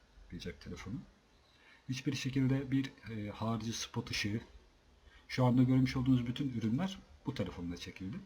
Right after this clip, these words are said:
Hiçbir şekilde bir spot ışığı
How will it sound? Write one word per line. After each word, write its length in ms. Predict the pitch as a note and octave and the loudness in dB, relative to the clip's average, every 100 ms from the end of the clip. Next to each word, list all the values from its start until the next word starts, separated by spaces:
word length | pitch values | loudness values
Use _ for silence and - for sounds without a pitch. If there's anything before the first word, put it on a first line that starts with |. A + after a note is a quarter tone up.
| - _ - - - - - _ _ _ _ _ | -16 _ -20 -20 -20 -20 -20 _ _ _ _ _
Hiçbir 260 | B2+ - C#3 | -8 -4 -4
şekilde 400 | - C3 C3 C3 | -2 -2 2 4
bir 80 | C3 | 2
spot 400 | - C3 C3+ A#2+ | 0 -4 -4 -4
ışığı 300 | - B2+ | 0 0